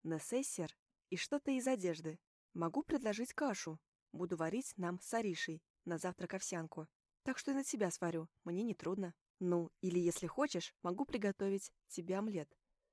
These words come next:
Но я бы настаивала на каше, тем более, что после большого количества выпитого кофе овсянка будет самое то для твоего желудка.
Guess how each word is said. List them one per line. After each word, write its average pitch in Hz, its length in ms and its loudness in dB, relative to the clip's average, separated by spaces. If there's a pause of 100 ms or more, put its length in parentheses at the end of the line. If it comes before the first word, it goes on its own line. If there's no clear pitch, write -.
(320)
Но 190 100 4
я 190 160 6
бы 180 80 2
настаивала 220 680 2
на 240 140 -2
каше, 165 420 -6
тем 170 260 -2
более, 165 240 0
что - 180 -6
после 175 300 -4
большого 170 440 -4
количества 165 640 -6 (260)
выпитого 170 500 -2
кофе 269 420 -2 (280)
овсянка 277 420 2
будет 220 280 0
самое 240 400 0
то 160 200 -2 (100)
для 160 140 -6
твоего 165 340 -2
желудка. 170 500 -4